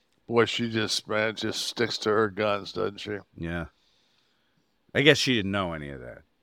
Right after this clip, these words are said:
Speaker 2: You don't have to know anybody well to let anybody. Well, you know what? I, I can't make any assumptions. I don't know what was being discussed right there. I'm gonna give her the benefit of the doubt that that was a medical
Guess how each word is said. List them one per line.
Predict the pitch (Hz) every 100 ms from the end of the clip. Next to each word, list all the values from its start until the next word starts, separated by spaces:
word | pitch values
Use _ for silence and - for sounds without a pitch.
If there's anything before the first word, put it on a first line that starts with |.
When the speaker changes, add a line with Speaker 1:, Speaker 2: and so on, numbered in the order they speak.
| _ _ _ _ _ _
Speaker 2:
You | 175
don't | 196
have | 151
to | 139
know | 127 120
anybody | 110 107 95
well | 87 98 95 82
to | 80 -
let | 87 85
anybody. | 82 80 82 - -
Well, | 202
you | 196
know | 240 247
what? | 226 214 _ -
I, | 165 _ _ _
I | 233
can't | 254 233
make | 156 127
any | 123 98
assumptions. | 80 101 85 - 78
I | 147 190
don't | 185 135
know | 135
what | 110 110
was | 113 101
being | 104 95 90
discussed | 78 - - 107 104 -
right | 110 104
there. | 110 107 - _
I'm | 269 330 262
gonna | 160 131
give | 92 113
her | 104
the | 90
benefit | 90 101 90
of |
the | 87
doubt | 80 90 -
that | 82 87
that | 113 135
was | 117 107 95
a | - 92
medical | 90 90 95 98 - 71 69